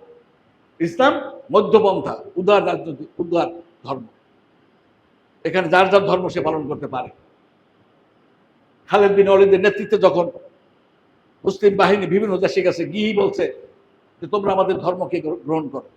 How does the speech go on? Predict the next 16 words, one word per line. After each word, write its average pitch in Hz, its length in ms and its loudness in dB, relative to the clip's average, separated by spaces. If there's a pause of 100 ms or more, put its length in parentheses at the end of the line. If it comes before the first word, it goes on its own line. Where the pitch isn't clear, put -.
(600)
দাওয়াত 254 220 2
দিয়েছে 214 260 0
কালেমা, 131 320 -6 (1200)
বলছে, 220 240 4
"না, 208 100 4
আমরা 175 220 2
তোমাদের 170 280 -4
কলেমা 160 300 -4
গ্রহণ 147 260 -4
করবো 123 200 -10
না, - 220 -20 (840)
আমরা 180 220 0
আমাদের 175 260 0
ধর্ম 156 240 -2
পালন 139 200 0
করবো।" 117 240 -12